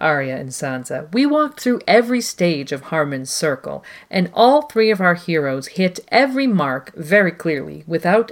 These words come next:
any shoehorning. Coupled with the overt mentoring themes, we believe these three arcs to be classic examples of the hero's journey. The notion that these are the same story being repeated three times on an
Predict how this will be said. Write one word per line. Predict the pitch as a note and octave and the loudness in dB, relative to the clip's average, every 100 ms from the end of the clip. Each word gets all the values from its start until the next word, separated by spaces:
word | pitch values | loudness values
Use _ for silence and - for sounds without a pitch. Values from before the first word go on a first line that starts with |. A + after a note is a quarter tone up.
| - | -2
any | B3 C4+ | 0 2
shoehorning. | C4 - G3+ C#3+ B2+ - - - _ _ _ _ _ - _ | 0 0 -2 -2 -8 -12 -18 -20 _ _ _ _ _ -20 _
Coupled | B3+ B3+ C4 G3+ | 2 4 2 2
with | G3+ | 0
the | F3+ | 2
overt | D#3+ F3 E3+ E3+ F3 | 2 2 4 4 4
mentoring | G3+ D4 D#4 G3+ D#3 C#3 | 4 4 2 -2 -2 -4
themes, | - C#3+ C3 C3 - - _ | -8 -8 -8 -10 -14 -20 _
we | B3 D4+ | -2 0
believe | C#4+ B3+ C4 G#3+ | 2 2 0 -2
these | E3 A3 C4 B3 | -2 0 0 -2
three | - A#3 | -2 -2
arcs | - F3+ D#3 - | 0 -2 -2 -8
to | - | -12
be | D#3 D3 | -8 -8
classic | - - G#3+ C4+ C4 C4 - | -10 0 2 2 0 -4 -2
examples | A3 F3+ F#3+ G3+ G3 A#2+ - | -4 0 2 2 0 -8 -4
of | E3+ G#3 G3 | 2 2 2
the | |
hero's | G3+ F#3+ E3+ C#3+ | -2 2 2 0
journey. | C#3 F#3 F3 C#3 - _ _ _ - _ | -2 -2 -2 -4 -12 _ _ _ -20 _
The | F#3+ | 4
notion | A3+ C#4 B3+ E3 C#3+ C#3 | 6 4 2 -4 -6 0
that | D#3 - D#3+ | 2 2 0
these | G3 G#3 G3+ | 0 0 -4
are | - E3+ E3 | 2 4 4
the | E3 D3 | 2 -2
same | - - A3 A3+ A#3 A#3+ | -4 -4 0 2 0 -2
story | - F#3+ F3 C#3+ C3 | -4 0 2 2 -2
being | C3+ F#3 F3 | -2 0 0
repeated | D#3 - - G3+ D#3+ C3 | -2 -8 -4 -2 -2 -6
three | - F#3 B3 | -8 -2 -2
times | C4 B3 A3 C3 B2 - | 0 -2 -2 -4 -10 -6
on | D#3+ | -6
an | D3+ | -6